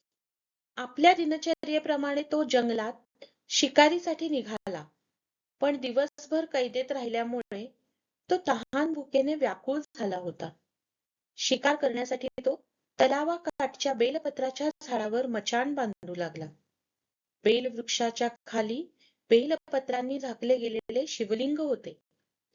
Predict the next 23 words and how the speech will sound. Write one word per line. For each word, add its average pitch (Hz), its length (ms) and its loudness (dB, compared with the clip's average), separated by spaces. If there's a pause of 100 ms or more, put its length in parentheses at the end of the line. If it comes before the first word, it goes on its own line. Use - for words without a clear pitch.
(280)
शिकाऱ्याला 392 760 0
मात्र 311 320 -4
हे 294 140 0
माहीत 208 300 -4 (200)
नव्हते. 156 420 -6 (800)
मचाण 240 400 2
बनविताना 240 500 -2
त्याने 247 360 -2
ज्या 240 220 0
फांद्या 254 520 -2
तुटल्या, 226 320 -2 (600)
त्या 277 180 6
योगायोगाने 247 920 -2
शिवलिंगावर 311 720 -2
पडल्या. - 440 -6 (1000)
या 233 160 6
प्रकारे 254 640 0 (460)
दिवसभर 269 520 6 (160)
उपाशी 254 520 -2
असलेल्या 247 640 -2 (400)
शिकाऱ्याचे - 640 0
व्रतही 269 580 -2
झाले 254 340 -4